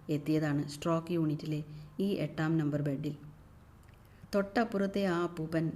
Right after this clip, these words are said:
എത്രയോ ദിവസങ്ങളായി ഇവിടെയുണ്ട്. സംസാരശേഷിയും ചലനശേഷിയും എല്ലാം നഷ്ടപ്പെട്ട്.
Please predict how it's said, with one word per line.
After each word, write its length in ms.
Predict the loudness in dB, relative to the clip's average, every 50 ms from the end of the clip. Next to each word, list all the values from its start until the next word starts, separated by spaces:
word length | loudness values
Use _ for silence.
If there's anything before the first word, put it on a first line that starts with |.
| -4 -6 -4
എത്രയോ 480 | -4 -2 -2 0 0 0 2 0 0
ദിവസങ്ങളായി 760 | 2 0 0 0 -2 -2 0 2 2 4 2 2 2 0 -2 -2 -2
ഇവിടെയുണ്ട്. 800 | 0 0 2 2 2 2 2 2 0 0 -2 -8 -10 -14 -16 -18 -18 -20 -20 -20 -20 -20 -10 -2 2
സംസാരശേഷിയും 1040 | 4 4 4 4 2 2 2 0 0 -2 -2 -4 -4 -2 -2 0 2 2 2 2
ചലനശേഷിയും 840 | 0 0 0 0 0 0 0 0 0 -2 -2 -2 -2 -2 -2 -2 -2 -2
എല്ലാം 420 | -4 -4 -2 -2 0 0 0 0
നഷ്ടപ്പെട്ട്. 500 | -2 -2 -4 -6 -8 -6 -6 -6 -8 -8